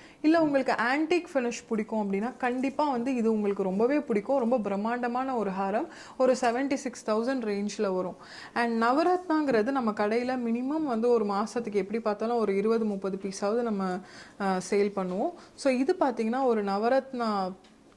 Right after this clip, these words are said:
நெக்லஸ், ஒரு பிரம்மாண்டமான நவரத்னா நெக்லஸ். இவ்ளோ கிராண்டா வேண்டாம் அப்படின்னா, சிம்பிளர் வெர்ஷனாவுமே நம்ம கிட்ட அந்த ஆப்ஷன்ஸ் எல்லாமே இருக்கு.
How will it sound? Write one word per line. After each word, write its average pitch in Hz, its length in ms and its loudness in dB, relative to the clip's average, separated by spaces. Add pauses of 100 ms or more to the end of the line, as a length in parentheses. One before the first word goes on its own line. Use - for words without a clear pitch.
(360)
நெக்லஸ், 208 440 2
ஒரு 233 100 4
பிரம்மாண்டமான 254 720 0
நவரத்னா 208 480 -2
நெக்லஸ். 233 400 -4
இவ்ளோ 247 380 2
கிராண்டா 254 500 2
வேண்டாம் 214 500 -2
அப்படின்னா, 220 160 -4 (140)
சிம்பிளர் 277 440 0
வெர்ஷனாவுமே 208 640 -4 (360)
நம்ம 220 180 0
கிட்ட 214 260 -2
அந்த 220 200 0
ஆப்ஷன்ஸ் 202 540 -4
எல்லாமே 185 440 -4
இருக்கு. 190 360 -2